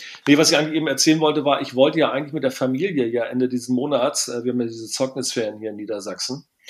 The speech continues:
da hätten wir ja auch nochmal fünf Tage aufs Brett gekonnt.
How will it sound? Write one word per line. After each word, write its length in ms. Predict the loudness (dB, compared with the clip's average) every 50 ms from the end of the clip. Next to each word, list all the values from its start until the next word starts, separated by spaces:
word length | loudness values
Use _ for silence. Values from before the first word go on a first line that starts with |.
| -18 -18 -18 -18 -20 -20 -20 _ _ -6
da 80 | -4
hätten 160 | -2 -2 2
wir 80 | 4 6
ja 140 | 6 6 6
auch 40 | 4
nochmal 180 | 4 2 2
fünf 200 | 2 0 -4 -2
Tage 280 | 0 0 2 2 0 -2
aufs 200 | -4 -6 -6 -4
Brett 240 | -4 -4 -4 -4 -4
gekonnt. 580 | -8 -8 -6 -6 -6 -6 -6 -8 -12 -16 -20